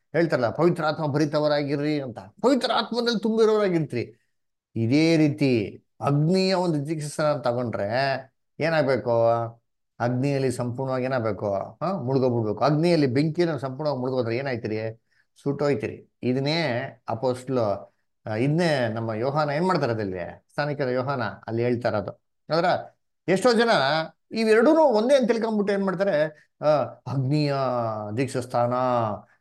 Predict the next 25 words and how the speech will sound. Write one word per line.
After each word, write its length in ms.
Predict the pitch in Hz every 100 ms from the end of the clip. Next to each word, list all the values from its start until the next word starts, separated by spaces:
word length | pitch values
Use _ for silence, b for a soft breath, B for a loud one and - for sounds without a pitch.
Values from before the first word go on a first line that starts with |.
| _ -
ಅಲ್ರ 200 | 131 139
ಪವಿತ್ರ 540 | 131 120 170 170 156
ಆತ್ಮನ 340 | 151 151 147
ದೀಕ್ಷಾಸ್ನಾನ 340 | 139 139 156 135
ಎರಡು 180 | 151 156
ಒಂದೇ 220 | 139 131
ಅಂತ. 200 | 120 104
ಎರಡು 260 | 120 185
ಒಂದೇ 180 | 180 170
ಆಗಿರೋ 180 | 170 160
ಯಾಕೆ 180 | 151 147
ಎರಡು 120 | 143
ಹೇಳಿರೋದ್ರಲ್ಲಿ? 680 | 143 127 107 98 101 110 - _ -
ಎರಡು 220 | 156 196
ಹೇಳೋದ್ರಲ್ಲಿ 340 | 190 180 180 196
ಎರಡು 180 | 165
ಸಪರೇಟ್ 280 | 175 143 170
ಸಪರೇಟ್ 200 | 147 151
ಆಗಿರೋ 200 | 139 139
ಬೇರೆ 200 | 135 135
ಬೇರೆ 220 | 147 139
ಇದೆ 120 | 131 123
ಅಂತ 160 | 123
ಅಂದ್ಬಿಟ್ಟು 200 | 110 104
ಅರ್ಥ. 320 | 104 123 107